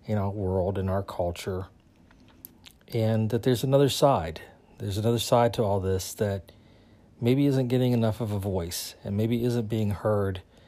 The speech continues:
clearly enough or broadcast well enough. And maybe if I can do something to add to that conversation and to let other people out there know that, hey,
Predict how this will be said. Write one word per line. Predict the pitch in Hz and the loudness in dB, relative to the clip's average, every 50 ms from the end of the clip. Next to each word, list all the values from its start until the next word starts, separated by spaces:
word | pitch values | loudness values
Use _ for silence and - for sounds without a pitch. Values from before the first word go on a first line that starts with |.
| - - - - - | -20 -20 -20 -20 -16
clearly | - - - 143 143 135 135 117 110 101 | -12 -4 0 2 4 4 4 4 2 2
enough | 98 95 98 95 87 85 82 85 - - | 0 0 -2 -2 -2 -2 -4 -8 -10 -8
or | - 104 98 | -6 -6 -6
broadcast | 95 - 113 110 117 117 101 - - 110 101 92 - - - | -2 0 2 4 4 2 2 0 -2 -2 0 -2 -4 -8 -6
well | 104 107 113 113 107 104 | -2 0 2 4 4 2
enough. | 92 85 80 78 80 - - - - _ _ _ _ _ _ - - - - - - _ _ _ - | 2 0 -4 -8 -10 -12 -16 -20 -20 _ _ _ _ _ _ -20 -20 -20 -20 -20 -20 _ _ _ -8
And | - 120 110 104 | -4 -2 0 2
maybe | 120 127 127 123 135 131 131 117 - | 4 4 4 4 2 2 0 0 -2
if | 120 110 107 - - - - _ - - | -4 -4 -4 -6 -10 -18 -20 _ -10 -2
I | - 113 117 127 | 2 2 4 2
can | 117 - - 107 | 2 0 0 0
do | 104 110 98 | 0 0 0
something | - - 120 107 104 - 107 104 101 95 - | 2 2 2 2 2 0 -2 -2 -2 -2 -4
to | - - 104 98 95 95 - - - - | -4 -2 -2 -2 -2 -4 -6 -8 -4 0
add | 110 117 120 117 110 | 2 2 2 2 0
to | - 120 | -2 0
that | 113 107 101 - | 0 0 0 -2
conversation | - - 110 104 101 95 - - 117 110 101 - - 107 95 90 87 87 - - - - - - - - - - - - - - | -4 -2 -2 -2 0 -2 0 0 0 -2 -2 -2 -2 -2 -2 -2 -4 -6 -10 -14 -20 -20 -20 -20 -20 -20 -20 -20 -20 -20 -14 -8
and | 123 110 98 | -8 -4 -2
to | 110 | 2
let | 104 117 120 | 4 4 4
other | 131 131 120 113 | 4 4 0 0
people | - 127 120 - 113 110 | -2 -4 -2 0 0 2
out | 113 113 113 101 | 2 2 0 0
there | 117 110 110 | 0 0 0
know | 113 131 139 131 117 107 | 2 2 4 4 4 2
that, | 110 95 | 2 2
hey, | - 175 185 135 78 82 80 | 4 4 4 4 4 -2 -8